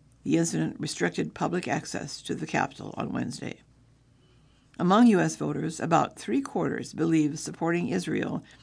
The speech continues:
is in the U S's national interest, but eighty-five percent are at least somewhat concerned the current conflict may escalate into a wider war in the Middle East,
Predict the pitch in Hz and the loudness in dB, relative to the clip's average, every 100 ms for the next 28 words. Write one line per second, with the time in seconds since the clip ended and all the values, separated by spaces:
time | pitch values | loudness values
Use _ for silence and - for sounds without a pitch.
0 | - _ - 151 120 151 147 165 175 180 | -20 _ -4 0 0 0 2 4 2 0
1 | 117 170 - - 147 143 143 - 151 113 | -6 -8 -12 -6 0 0 0 -2 -4 -4
2 | - 151 139 - - - _ - - _ | -4 -4 -4 -8 -12 -18 _ -20 -20 _
3 | 151 - 139 160 202 170 175 190 196 175 | -6 0 2 4 4 4 2 0 -4 -2
4 | 165 160 151 147 165 165 - - - 233 | -2 0 0 0 2 0 0 -6 -2 0
5 | 302 262 - 185 170 - 165 - - - | 0 -2 -4 -6 -4 -2 0 -2 -4 -10
6 | - - _ - - - - 226 214 196 | -20 -20 _ -18 -8 -6 0 0 0 -2
7 | - 160 147 - - 151 160 - 160 - | -2 -2 0 -4 -4 -4 -2 0 0 -2
8 | 156 139 - - _ _ _ 151 156 156 | -2 -2 -4 -10 _ _ _ -6 -4 -2
9 | 143 156 170 180 147 143 - - - 131 | -2 2 4 4 2 -2 -4 -6 -8 -10
10 | - 143 147 147 - - - - | -6 -2 -2 -2 -2 -6 -6 -12